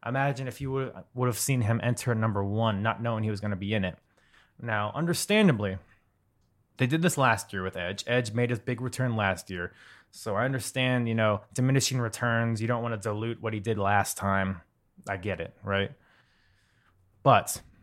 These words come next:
you still could have had that reaction. You still could have had that moment. If Edge coming out number one, not knowing he was number one or not knowing he was in the match at all,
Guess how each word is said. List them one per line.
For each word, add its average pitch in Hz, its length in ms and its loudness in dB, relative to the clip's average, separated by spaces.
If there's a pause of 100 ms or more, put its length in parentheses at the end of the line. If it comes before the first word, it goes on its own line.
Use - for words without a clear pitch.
(300)
you 131 100 -2
still 156 300 6
could 143 160 4
have 120 100 2
had 107 160 2
that 110 180 0
reaction. 92 500 0
You 98 60 -2
still 123 200 0
could - 80 -2
have 107 80 0
had 104 160 0
that 104 120 -2
moment. 98 360 -2
If - 100 -10
Edge 175 240 2
coming 160 180 6
out 139 120 4
number 127 200 4
one, 117 500 0 (600)
not 135 220 2
knowing 127 340 2
he 123 80 4
was 120 100 2
number 117 220 4
one 120 280 8
or 117 80 2
not 123 160 2
knowing 131 200 -2
he 120 60 -4
was 120 100 -4
in 120 80 -2
the 117 60 -2
match 117 220 -2
at 113 60 -4
all, 120 320 6